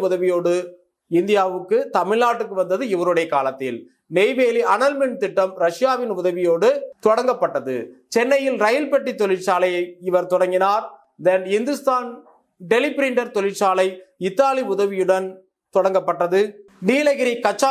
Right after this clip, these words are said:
புளிம் உற்பத்தி தொழிற்சாலை பிரான்ஸ் நாட்டு உதவியோடு தொடங்கப்பட்டது. திருவெறும்பூர் கனரக கொதிகலன் தொழிற்சாலை தொடங்கப்பட்டது. ஆவடி டாங்கி தொழிற்சாலை தொடங்கப்பட்டது. நந்தம்பாக்கம் அறுவை சிகிச்சை கருவிகள் உற்பத்தி தொழிற்சாலை,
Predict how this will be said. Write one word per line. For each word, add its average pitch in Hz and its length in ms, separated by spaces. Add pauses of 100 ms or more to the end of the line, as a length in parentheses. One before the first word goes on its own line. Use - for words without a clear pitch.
புளிம் 240 300
உற்பத்தி 208 380
தொழிற்சாலை 190 480 (180)
பிரான்ஸ் 269 420 (120)
நாட்டு 208 300
உதவியோடு 185 500
தொடங்கப்பட்டது. 180 640 (560)
திருவெறும்பூர் 269 600
கனரக 240 460
கொதிகலன் 220 460 (300)
தொழிற்சாலை 202 540
தொடங்கப்பட்டது. 180 640 (520)
ஆவடி 226 300 (140)
டாங்கி 240 360
தொழிற்சாலை 196 540
தொடங்கப்பட்டது. 175 680 (400)
நந்தம்பாக்கம் 226 680 (100)
அறுவை 269 220 (120)
சிகிச்சை 220 360
கருவிகள் 196 480
உற்பத்தி 185 380
தொழிற்சாலை, 180 520